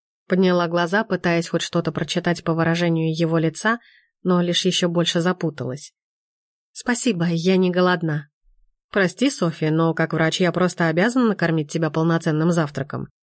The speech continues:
День предстоит долгий, а у меня на тебя большие планы. Не возражаешь, если мы продолжим трапезу в моем кабинете?» «Если это никого не затруднит?»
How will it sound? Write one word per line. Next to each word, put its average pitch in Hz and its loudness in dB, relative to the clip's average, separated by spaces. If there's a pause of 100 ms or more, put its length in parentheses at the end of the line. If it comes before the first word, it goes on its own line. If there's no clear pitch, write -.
(360)
День 185 2
предстоит 160 -2
долгий, 165 0
а 160 0
у 156 0
меня 156 0
на 156 0
тебя 170 0
большие 175 2
планы. 180 0 (520)
Не 196 2
возражаешь, 185 0
если 175 -2
мы 165 2
продолжим 160 0
трапезу 180 0
в - 0
моем 160 2
кабинете?» 160 0 (640)
«Если 196 0
это 196 2
никого 190 0
не 196 2
затруднит?» 190 0